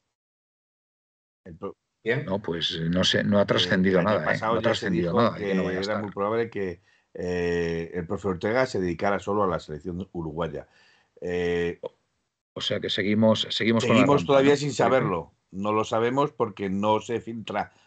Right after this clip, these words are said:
Speaker 1: absolutamente
Speaker 2: No,
Speaker 1: nada
Speaker 2: lo,
Speaker 1: del club.
Speaker 2: lo lógico es que el cuerpo técnico estuviera definido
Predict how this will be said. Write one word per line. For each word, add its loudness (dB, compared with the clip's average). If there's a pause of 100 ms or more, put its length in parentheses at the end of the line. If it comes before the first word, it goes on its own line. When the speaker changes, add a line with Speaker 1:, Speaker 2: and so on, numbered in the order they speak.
Speaker 1:
absolutamente -2
Speaker 2:
No, -2
Speaker 1:
nada 2
Speaker 2:
lo, 0
Speaker 1:
del 0
club. -2
Speaker 2:
lo 0
lógico -2
es -8
que -2
el 0
cuerpo -2
técnico -2
estuviera -4
definido -6